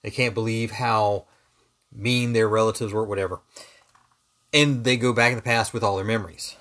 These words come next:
Um, there's another one out there known as Omniscient Reader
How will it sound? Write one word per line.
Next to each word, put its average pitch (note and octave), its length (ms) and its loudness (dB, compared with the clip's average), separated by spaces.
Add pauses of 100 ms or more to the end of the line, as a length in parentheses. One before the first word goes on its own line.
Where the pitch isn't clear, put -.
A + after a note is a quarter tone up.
(2250)
Um, G#2 400 2 (1200)
there's A#2+ 240 2
another B2 360 4
one B2 160 -2
out A2+ 240 0
there A2 400 0 (680)
known A2 340 -2
as G#2 180 -2
Omniscient G#2+ 560 0
Reader G#2+ 480 0